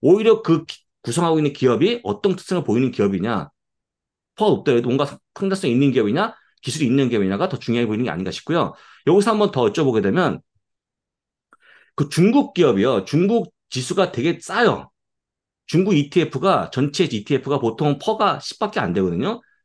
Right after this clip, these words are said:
근데 왜 그러냐? 중국 지수의 절반이 다 금융주입니다, 금융주. 금융주가 당연히 퍼가 싸겠죠. 그러니까 여러분들이 지금 시장은 뭔가 낮은 퍼를 갖고 들어가기에는 뭔가 다소 아쉬운 감이 있다.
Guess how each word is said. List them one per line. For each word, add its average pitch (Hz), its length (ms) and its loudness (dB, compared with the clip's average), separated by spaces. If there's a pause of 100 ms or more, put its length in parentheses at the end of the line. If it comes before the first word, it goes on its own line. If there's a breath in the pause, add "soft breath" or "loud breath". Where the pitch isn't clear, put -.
(120)
근데 139 160 2
왜 196 60 6
그러냐? 156 440 0 (500)
중국 202 560 2
지수의 175 500 0
절반이 143 760 0
다 143 140 -6
금융주입니다, 156 460 2
금융주. 92 400 -2 (880)
금융주가 233 600 0 (140)
당연히 233 280 2
퍼가 233 220 -4
싸겠죠. 175 760 -4 (300)
그러니까 143 100 2
여러분들이 202 380 4
지금 185 300 2
시장은 175 640 0 (400)
뭔가 160 280 0
낮은 233 500 0
퍼를 202 580 2
갖고 220 540 -2 (640)
들어가기에는 151 560 0
뭔가 127 160 -2
다소 - 280 -6
아쉬운 104 280 -2
감이 147 200 0
있다. 87 440 -8